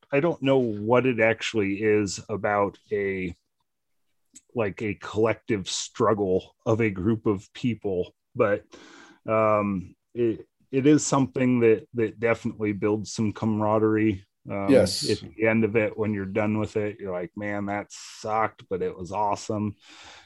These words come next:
Speaker 1: And even though last year we had, you know, probably six,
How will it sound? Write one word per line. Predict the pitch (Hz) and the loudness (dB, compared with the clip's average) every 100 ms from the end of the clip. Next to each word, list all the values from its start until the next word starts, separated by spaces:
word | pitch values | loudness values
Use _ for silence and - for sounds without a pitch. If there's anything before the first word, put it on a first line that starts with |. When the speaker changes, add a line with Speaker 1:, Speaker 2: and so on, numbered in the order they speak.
| - | 0
Speaker 1:
And | 127 120 110 107 | 4 4 2 -2
even | 156 185 208 | 0 2 4
though | 175 | 4
last | 143 135 127 - | 4 4 2 -2
year | 127 127 | -2 0
we | 120 98 | 0 -2
had, | 104 123 113 110 104 98 _ _ - | -2 0 0 0 -4 -12 _ _ -10
you | 110 | -6
know, | 107 | -6
probably | - 120 113 107 101 | -4 -4 -2 -2 -4
six, | - 117 - - - | -4 -6 -6 -14 -16